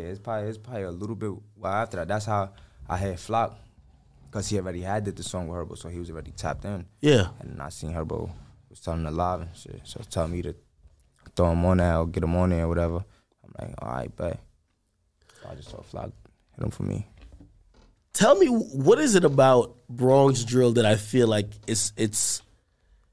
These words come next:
Speaker 2: like the youth? Like, even when, you know, you know, when, when I said, "Oh, murder music," whatever, it felt like it was just a bunch,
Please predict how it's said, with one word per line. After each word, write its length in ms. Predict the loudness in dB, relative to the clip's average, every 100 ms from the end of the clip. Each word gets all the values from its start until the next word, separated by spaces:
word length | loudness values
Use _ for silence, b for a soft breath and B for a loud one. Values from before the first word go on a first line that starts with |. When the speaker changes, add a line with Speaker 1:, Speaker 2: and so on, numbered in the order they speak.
| _
Speaker 2:
like 260 | 0 2 4
the 100 | 2
youth? 680 | 4 8 8 8 2 -10 -20 -20 _ _ _ _ _ _ _ _ _ _ _ _ _ _ _ _ _ _
Like, 240 | 2 4 4
even 280 | 4 8 8
when, 180 | 8
you 120 | 8 8
know, 280 | 8 6 -4 _ _ -2
you 100 | 4
know, 240 | 8 8 6
when, 200 | 6 8
when 100 | 6
I 80 | 4
said, 240 | 2 2
"Oh, 160 | 4 4
murder 320 | 6 6 6
music," 260 | 6 4 6
whatever, 320 | 6 6 4 B B B B -2
it 60 |
felt 260 | 2 4 6
like 260 | 6 2 0
it 40 |
was 160 | 2 2
just 180 | 2
a 60 | 0
bunch, 420 | -2 0 2 2